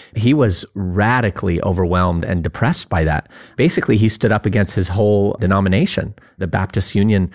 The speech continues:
denomination, and basically, he was standing for that. This was what was going on. It was the denial of the infallibility of Scripture, the denial of necessity and substitutionary nature of Christ's atonement,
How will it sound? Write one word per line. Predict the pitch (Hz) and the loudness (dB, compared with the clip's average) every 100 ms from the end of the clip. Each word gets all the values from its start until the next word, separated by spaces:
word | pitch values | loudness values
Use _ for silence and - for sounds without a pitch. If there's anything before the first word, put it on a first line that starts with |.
| - - - | -12 -20 -4
denomination, | 101 98 98 110 - 104 98 | 0 2 2 2 0 -2 0
and | 104 95 | 0 2
basically, | 165 - - 107 95 98 - - | 2 0 -2 2 2 0 -4 -6
he | 110 117 | 0 2
was | 113 | 2
standing | - 117 113 | 2 0 0
for | - 120 | 0 0
that. | 156 110 | 0 0
This | 120 | 0
was | 123 | 0
what | 131 | 0
was | 110 | 0
going | 120 139 | 0 2
on. | 117 - | 0 0
It | 101 | 0
was | 98 | 2
the | 107 | 2
denial | 98 98 98 110 113 | 2 2 2 2 2
of | 98 | 0
the | 95 | -2
infallibility | 92 98 95 95 95 95 | -2 0 0 0 0 0
of | 92 | -2
Scripture, | - 95 - 98 110 - _ - | -4 -4 -2 -2 -2 -6 _ -4
the | |
denial | 90 98 98 107 | 0 2 2 2
of | 95 | 0
necessity | 92 - 107 - 101 98 | -4 -2 -2 0 0 2
and | 90 | 0
substitutionary | 98 - 98 101 110 98 | -2 -2 -4 -4 -2 0
nature | 92 92 - | 2 0 -2
of | 87 | -4
Christ's | 95 92 98 | -2 -2 -4
atonement, | - 90 90 87 | -2 -2 0 -4